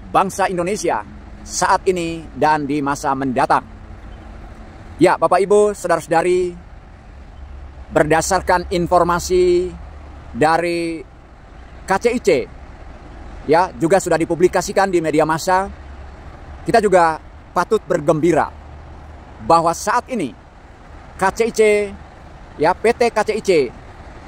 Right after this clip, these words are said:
ya, kereta cepat, eh, Indonesia Cina yang bekerja sama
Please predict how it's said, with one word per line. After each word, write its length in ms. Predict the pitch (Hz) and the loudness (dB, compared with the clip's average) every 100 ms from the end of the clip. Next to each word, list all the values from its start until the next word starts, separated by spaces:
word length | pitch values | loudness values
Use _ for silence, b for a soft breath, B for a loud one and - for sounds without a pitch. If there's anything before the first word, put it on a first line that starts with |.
| - | -4
ya, 100 | 135 151 | 0 0
kereta 180 | 175 175 | 2 0
cepat, 300 | 196 208 208 - - - - - | 2 2 0 -6 -20 -20 -20 -4
eh, 520 | 147 151 147 143 135 - - - - - - | 0 2 2 0 -2 -6 -14 -20 -20 -18 0
Indonesia 400 | 196 233 226 220 | 2 4 2 2
Cina 320 | 262 226 107 - - - - - - - - - - - - - - - - - | 2 2 0 -4 -20 -20 -20 -20 -18 -18 -18 -18 -16 -16 -16 -16 -16 -16 -16 -2
yang 160 | 160 185 | 2 2
bekerja 320 | 196 196 220 | 2 2 2
sama 400 | 202 190 147 | 2 2 0